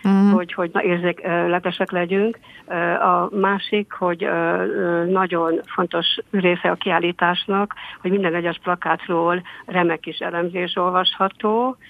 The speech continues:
Speaker 2: Általában a Faragó Géza életéről is található szöveg, és hát a plakátművészet kezdeteiről is, ö, ö, olvasható nagyon jó szöveg, tehát részletesen tud tájékozódni a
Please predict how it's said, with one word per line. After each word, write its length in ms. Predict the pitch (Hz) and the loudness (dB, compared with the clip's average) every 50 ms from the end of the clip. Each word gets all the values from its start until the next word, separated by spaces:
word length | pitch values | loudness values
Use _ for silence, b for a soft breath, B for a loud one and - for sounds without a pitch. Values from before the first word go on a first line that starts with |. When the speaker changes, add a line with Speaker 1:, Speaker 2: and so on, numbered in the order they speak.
| b b b b | b b b b
Speaker 2:
Általában 720 | b 180 180 180 180 - 185 180 175 180 180 175 180 185 180 | b 2 2 2 2 0 0 2 2 2 2 2 0 0 0
a 280 | 180 175 180 180 185 196 214 | 2 4 4 4 4 2 0
Faragó 400 | - - 196 185 175 170 170 165 | 0 2 2 2 2 2 0 -2
Géza 420 | 160 175 185 180 185 196 196 196 | 0 0 0 0 2 2 2 2
életéről 640 | 196 190 190 190 190 - 190 190 185 185 185 185 185 | 2 2 2 0 0 0 -2 -2 0 0 0 0 0
is 160 | 180 - - | -4 -6 -4
található 720 | - 190 180 175 175 175 160 185 180 180 - 190 180 180 175 - | -2 0 2 2 2 2 2 0 -2 -2 0 -2 -2 -2 -2 -2
szöveg, 520 | - 180 170 170 180 170 170 175 175 170 - B B B B B B B - | -2 -2 -2 0 0 0 0 0 -2 -4 -8 B B B B B B B -6
és 500 | - 165 160 156 156 160 - - - - | -2 0 0 2 0 0 0 -2 -2 0
hát 200 | - 151 156 - - - | 0 0 0 -2 -4 -10
a 60 | - | -8
plakátművészet 880 | - 180 185 175 - 185 175 170 - 170 165 165 175 160 - - 175 - | -4 -2 -2 0 2 0 0 0 0 0 0 0 0 -2 -2 -4 -6 -4
kezdeteiről 840 | - 175 175 170 175 165 - - 175 170 165 165 165 170 170 170 165 | -2 -2 0 0 -2 -4 -4 -2 -2 0 0 2 2 2 2 2 0
is, 300 | 165 165 165 - - - | 0 -2 -2 -2 -4 -2
ö, 180 | - 180 170 170 170 - B B B B B B B | 0 0 0 0 -2 -6 B B B B B B B
ö, 260 | - - 165 160 160 160 | -4 -2 0 2 2 2
olvasható 600 | - 185 170 170 165 170 170 - - 175 - 180 | 0 0 0 2 2 2 0 0 -4 -2 -2 0
nagyon 340 | 170 175 175 170 170 165 165 | 0 0 2 2 2 2 2
jó 180 | 160 165 165 165 | 2 2 0 0
szöveg, 500 | - - - 180 175 180 180 190 190 - | -2 -2 -4 -2 0 0 -2 -2 -4 -4
tehát 320 | - 170 160 170 170 170 - | -4 -2 0 2 0 0 2
részletesen 520 | 214 214 196 - 170 175 170 - 180 170 | 0 0 0 0 -4 -6 -4 -4 -2 -2
tud 180 | 165 180 165 - | -2 -2 -4 -2
tájékozódni 920 | - 165 165 165 160 160 160 - 170 165 160 - 160 160 156 170 156 160 160 | 0 2 2 2 2 0 0 0 -2 -2 0 0 -2 -2 -2 -2 0 0 2
a 240 | 156 156 156 156 | 4 4 4 2